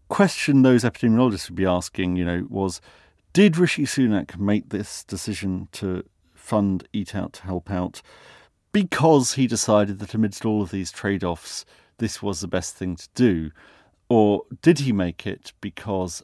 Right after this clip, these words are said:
at the time there was a s-, very odd faction, which certainly had the ear of elements of the Conservative Party,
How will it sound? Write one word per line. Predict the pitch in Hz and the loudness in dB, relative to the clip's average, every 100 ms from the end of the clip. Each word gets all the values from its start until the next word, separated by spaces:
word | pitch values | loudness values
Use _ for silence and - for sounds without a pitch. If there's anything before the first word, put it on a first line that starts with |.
| - | -6
at | 117 | -6
the | 104 | -6
time | - - 175 170 87 85 - | -14 -10 -4 -2 -2 -4 -8
there | 107 104 | -10 -8
was | 98 90 | -6 -8
a | |
s-, | - - - 107 _ _ _ | -10 -10 -12 -18 _ _ _
very | - 117 120 101 | -2 0 2 4
odd | 107 104 95 - - _ _ _ | 4 2 0 -6 -18 _ _ _
faction, | - 117 - - - 85 87 - | -4 -4 -2 -8 -10 -8 -10 -12
which | 104 95 - - | -10 -10 -12 -10
certainly | 117 104 104 | -6 -6 -6
had | 92 | -8
the | - 92 98 | -8 -6 -4
ear | 92 | -4
of | 87 | -2
elements | 87 90 76 | -2 -4 -6
of | - | -12
the | 82 | -14
Conservative | 95 - 92 - - | -12 -8 -8 -10 -16
Party, | 92 82 - 90 | -12 -10 -8 -10